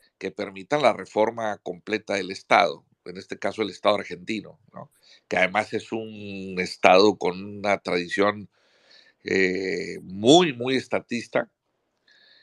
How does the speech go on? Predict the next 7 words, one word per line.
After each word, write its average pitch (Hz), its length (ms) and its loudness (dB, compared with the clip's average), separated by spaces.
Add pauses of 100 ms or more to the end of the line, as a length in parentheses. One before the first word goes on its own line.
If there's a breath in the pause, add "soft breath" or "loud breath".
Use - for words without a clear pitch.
(200 soft breath)
eh, 98 260 0
como 104 300 2
es 143 140 2
incluso 160 380 0
México, 95 440 -6
muy 107 200 -6
parecidos 107 760 -4